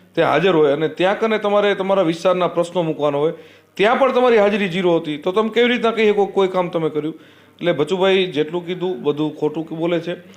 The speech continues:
બાકી અમુક જે ઈ ગ્રાન્ટો બધી ગણાવે છે, તો કદાચ મને એમ છે કે ભચુભાઈ કરતાં તો સરપંચોને પણ વધારે ખબર હશે કે આજે ઘણી બધી ગ્રાન્ટો એવી ફિક્સ ગ્રાન્ટો છે જે વસ્તીના ધોરણના આધારે બધી પંચાયતોને પણ મળતી હોય. સરપંચો હશે એને આપ પૂછજો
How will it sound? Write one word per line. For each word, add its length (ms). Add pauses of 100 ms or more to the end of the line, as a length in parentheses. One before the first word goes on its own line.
(360)
બાકી 600
અમુક 260
જે 220
ઈ 40
ગ્રાન્ટો 400
બધી 180
ગણાવે 360
છે, 180 (520)
તો 80
કદાચ 280
મને 200
એમ 120
છે 140
કે 80
ભચુભાઈ 380
કરતાં 340
તો 100
સરપંચોને 720
પણ 180
વધારે 280
ખબર 300
હશે 200 (640)
કે 80
આજે 260
ઘણી 280
બધી 240
ગ્રાન્ટો 360
એવી 120
ફિક્સ 320
ગ્રાન્ટો 280
છે 120
જે 100
વસ્તીના 500
ધોરણના 420
આધારે 520 (340)
બધી 180
પંચાયતોને 560
પણ 140
મળતી 260
હોય. 80
સરપંચો 560
હશે 140
એને 320
આપ 180
પૂછજો 340